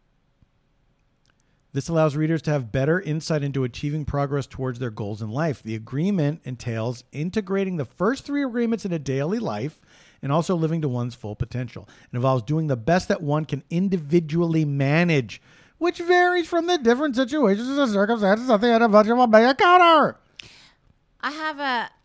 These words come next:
Speaker 2: I have some opinions on this one.
Speaker 1: Well, sure.
Speaker 2: Oh, really?
Speaker 1: Let's hear 'em.
Speaker 2: Well, I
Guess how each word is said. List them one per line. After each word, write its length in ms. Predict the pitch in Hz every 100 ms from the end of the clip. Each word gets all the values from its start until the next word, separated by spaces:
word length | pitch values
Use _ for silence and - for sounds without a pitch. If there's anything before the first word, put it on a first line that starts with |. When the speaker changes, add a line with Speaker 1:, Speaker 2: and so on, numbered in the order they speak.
| -
Speaker 2:
I 140 | 233
have 320 | 247 254 254 240
some 160 | 247
opinions 480 | 226 233 220 208 196
on 140 | 180
this 220 | 175 170 -
one. 320 | 170 156 180 _
Speaker 1:
Well, 120 | -
sure. 380 | - 165 120 - _ _ _ _ _ _ _ _ _ _ _ _ _ _ _ -
Speaker 2:
Oh, 280 | 233 185 165 _ _ _ _ _ _ -
really? 340 | 95 185 240 131
Speaker 1:
Let's 280 | 113 120
hear 180 | 147 226
'em. 160 | 254 98 _ _ - - - -
Speaker 2:
Well, 640 | 254 339 359 349 311 - _ _ _ _ _ _ _ _ _ _ _ _ _ - _ _ _ _ _ _ _ _ _ _ _ - _ _ _ _ _ _ _ -
I 320 | 285 359 523